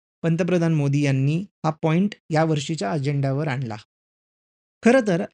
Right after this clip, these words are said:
आपला या वर्षीच्या ऑब्जेक्टिव्हजपैकी सर्वात महत्त्वाचा ऑब्जेक्टिव्ह ग्लोबल साऊथला एक स्थान देणं किंवा त्यांच्या गरजा, त्यांच्या इच्छा यांना वाव मिळणं यावर आपण भर दिला होता.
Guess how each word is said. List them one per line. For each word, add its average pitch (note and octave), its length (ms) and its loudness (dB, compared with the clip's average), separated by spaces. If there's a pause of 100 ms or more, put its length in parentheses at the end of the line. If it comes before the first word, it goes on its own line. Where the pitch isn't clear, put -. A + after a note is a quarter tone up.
(120)
आपला F#3+ 560 0
या E3+ 320 0
वर्षीच्या G3 460 -2
ऑब्जेक्टिव्हजपैकी E3 1000 -4
सर्वात F#3 400 -4
महत्त्वाचा G#3+ 540 -2
ऑब्जेक्टिव्ह E3 520 -6 (520)
ग्लोबल F3 360 2
साऊथला D3+ 640 -2
एक - 140 -4
स्थान F3+ 540 -2
देणं D#3 340 0 (160)
किंवा D3 200 -2
त्यांच्या D3+ 340 -2
गरजा, D3 400 2
त्यांच्या D3 320 -4
इच्छा C#3+ 400 -4 (440)
यांना E3 280 2
वाव E3 240 2
मिळणं D#3 520 2 (300)
यावर D#3+ 440 2 (260)
आपण F3 240 0
भर C#3+ 180 2
दिला C3 240 2
होता. A#2+ 260 -12